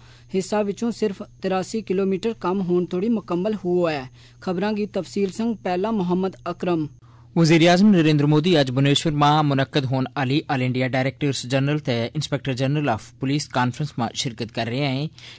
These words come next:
Speaker 2: इस कॉन्फ्रेंस में मरकजी वजीर दाखिला अमित शाह और वजीर आजम का प्रिंसिपल सेक्रेटरी पीके मिश्रा, कौमी सलामती का मशीर अजीत डोवल, मरकजी दाखिला सेक्रेटरी, तमाम रियासतां ते मरकज के ज़ेर इंतजाम इलाकों तो पुलिस का डायरेक्टर जनरल, सलामती एजेंसियों का सरबराहान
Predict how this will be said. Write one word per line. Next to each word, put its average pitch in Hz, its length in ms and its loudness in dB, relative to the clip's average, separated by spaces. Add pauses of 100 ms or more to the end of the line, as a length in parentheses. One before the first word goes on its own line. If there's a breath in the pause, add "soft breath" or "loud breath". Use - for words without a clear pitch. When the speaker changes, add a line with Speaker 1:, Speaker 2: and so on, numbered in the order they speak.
Speaker 2:
इस 170 140 2
कॉन्फ्रेंस 185 420 4
में 240 80 4
मरकजी 143 360 0
वजीर 127 300 0
दाखिला 143 320 2
अमित 123 240 0
शाह 131 260 2
और 143 220 -2
वजीर 127 340 0
आजम 135 240 -2
का 147 160 -2 (360)
प्रिंसिपल 143 420 -4
सेक्रेटरी 123 560 -6 (280 loud breath)
पीके 143 240 2
मिश्रा, 135 440 0
कौमी 139 260 -2
सलामती 135 460 -2
का 139 100 -2
मशीर 127 480 -2
अजीत 131 280 -6
डोवल, 139 400 -2 (440 loud breath)
मरकजी 170 360 2
दाखिला 175 300 2
सेक्रेटरी, 185 560 -4
तमाम 139 360 0
रियासतां 143 440 0
ते 175 80 -4
मरकज 127 340 -2
के 117 100 -4
ज़ेर 120 200 -4
इंतजाम 120 340 -2
इलाकों 127 380 -2
तो 143 240 -4
पुलिस 143 300 -2
का 117 120 -4
डायरेक्टर 113 400 -4
जनरल, 135 380 -2 (340 loud breath)
सलामती 170 400 4
एजेंसियों 180 420 2
का 202 80 -2
सरबराहान 143 680 0